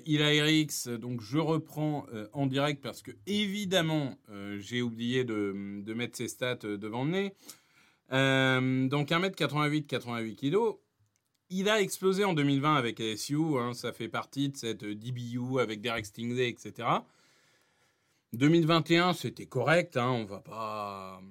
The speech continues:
on va pas se mentir, c'était un peu une année de transition, mais c'était correct. Et là, donc, il transfère à Alabama, il est même pas titulaire, il a joué hors équipe spéciale, il a joué soixante-dix-neuf snaps depuis le début de la saison. C'est une catastrophe,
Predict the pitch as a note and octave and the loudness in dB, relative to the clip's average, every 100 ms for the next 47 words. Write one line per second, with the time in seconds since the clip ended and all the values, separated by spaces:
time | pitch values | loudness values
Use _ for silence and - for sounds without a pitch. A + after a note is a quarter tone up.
0 | F#2+ - A#2 A2+ A#2 A2+ B2+ B2 D#3 - | -20 -18 -6 -4 -4 -6 -8 -4 -4 -4
1 | A2+ - A#2 A#2+ B2+ B2+ A#2+ A2+ A#2 A#2+ | -6 -4 -6 -4 -2 0 -2 -2 -2 -2
2 | B2 B2 A#2 A2+ B2 A#2 B2+ B2+ C#3 A#2+ | -2 -4 -8 -10 -10 -6 -8 -4 -4 -4
3 | - G#2+ A2 A#2+ F#3 - - C#3 C3+ C3+ | -8 -12 -6 -4 -4 -8 -8 2 4 6
4 | E3 A3 F3+ D3+ D3+ D#3 F3+ E3 F3 C#3+ | 4 4 0 -2 -4 -4 -4 -2 0 2
5 | B2+ A#2 A#2+ D3+ D#3 C3+ E3 F#3 G#3 - | 2 0 -4 -2 2 2 2 0 -4 -4
6 | D#3+ C3+ D3 C#3 C#3 C#3+ D3 C#3+ F#3 F#3+ | -6 -2 -2 -2 -2 2 2 2 0 0
7 | - _ _ _ _ F3 F#3+ F3 C3+ - | -4 _ _ _ _ 6 6 6 0 -2
8 | C#3+ - C#3+ C3 E3 D3 A2 G#2+ A2+ - | -18 -12 -8 -2 0 0 -2 -6 -8 -8
9 | - D#3+ F3 F3 - B2 B2 A#2 B2 C#3+ | -8 2 2 2 -2 -4 -6 -6 -4 -4
10 | A#2 A2 G#2 - - A#2 B2 C#3+ C#3 _ | -4 -6 -8 -12 -12 -4 -2 -2 -4 _
11 | _ - G#2 - A#2 G#2+ G#2 A2+ G2 - | _ -18 -16 -14 -12 -10 -10 -12 -14 -16
12 | F2+ B2+ _ _ _ _ _ _ _ - | -18 -20 _ _ _ _ _ _ _ -4
13 | C3+ C#3+ C3+ C3 D3 A2+ G#2+ - A#3 A#3+ | 0 2 0 0 0 0 -2 0 0 0